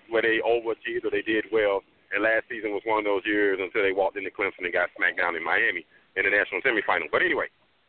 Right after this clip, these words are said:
um, in regards to College Game Day, if I was the exec for the Four Letter Network,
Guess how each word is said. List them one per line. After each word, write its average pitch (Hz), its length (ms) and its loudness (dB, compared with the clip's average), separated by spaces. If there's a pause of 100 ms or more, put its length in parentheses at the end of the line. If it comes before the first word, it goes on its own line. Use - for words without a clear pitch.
(520)
um, 131 560 0
in 160 160 2
regards 131 480 2
to 107 240 -4
College 110 400 2
Game 101 240 4
Day, 95 320 2
if 92 80 -2
I 110 240 4
was 151 160 -4
the 135 80 -4
exec 98 560 2 (240)
for 110 160 2
the - 80 -14
Four 107 240 2
Letter 107 160 0
Network, 92 400 0